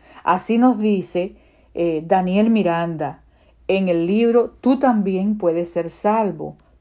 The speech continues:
página ciento dos. O sea, transformados en verdaderos adoradores,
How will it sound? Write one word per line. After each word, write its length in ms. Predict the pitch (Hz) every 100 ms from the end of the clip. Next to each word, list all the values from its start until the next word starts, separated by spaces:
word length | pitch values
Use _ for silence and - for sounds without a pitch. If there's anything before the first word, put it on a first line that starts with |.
| -
página 460 | 180 180 190 185
ciento 440 | 175 175 156 147 151
dos. 1300 | 147 139 143 - - 190 170 151 151 156 - - - - - _ - _ _ _ - -
O 140 | 180
sea, 400 | 180 202 190 165
transformados 960 | - 190 185 185 165 180 214 247 269 -
en 160 | 190 175
verdaderos 540 | 170 165 165 180 233
adoradores, 600 | 240 208 190 196 196 202